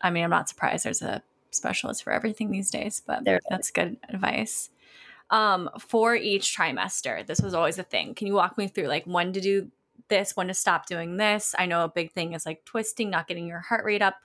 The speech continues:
Speaker 1: planks and core, it's all based on trimester. Can you walk me through how that works?
Speaker 2: Mm-hmm. Okay. So there are,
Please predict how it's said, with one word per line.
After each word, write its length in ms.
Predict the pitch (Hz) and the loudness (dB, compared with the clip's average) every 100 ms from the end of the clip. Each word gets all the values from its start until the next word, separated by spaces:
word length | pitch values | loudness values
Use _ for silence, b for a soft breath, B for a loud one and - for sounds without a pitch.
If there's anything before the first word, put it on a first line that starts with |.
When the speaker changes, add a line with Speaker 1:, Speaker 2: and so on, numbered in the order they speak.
| - | -4
Speaker 1:
planks 380 | 196 185 - | -2 -2 -4
and 120 | 175 175 | -8 -8
core, 360 | - 202 185 | 0 4 4
it's 120 | 185 - | 2 2
all 380 | 175 170 175 B B B B B _ 226 | 4 4 2 B B B B B _ 0
based 300 | 196 185 - | 2 2 2
on 140 | 180 | 2
trimester. 760 | - 180 170 165 - 170 165 - - | 2 2 2 0 0 -2 -2 -4 -4
Can 120 | 220 | 0
you 80 | 202 | 4
walk 240 | 180 - | 2 0
me 180 | 190 180 - | -6 -8 -8
through 580 | 180 175 170 170 175 - | -4 -2 -2 -2 -4 -8
how 640 | - 175 175 180 180 - _ _ | -8 -6 -4 -4 -6 -10 _ _
that 160 | 175 - | -6 -6
works? 340 | - - - 247 | -6 -10 -4 2
Speaker 2:
Mm-hmm. 400 | 226 226 208 285 294 B B - | 4 4 2 2 0 B B 2
Okay. 160 | 294 | 2
So 120 | 285 285 | 4 4
there 320 | 311 330 | 4 4
are, 60 | 330 | 4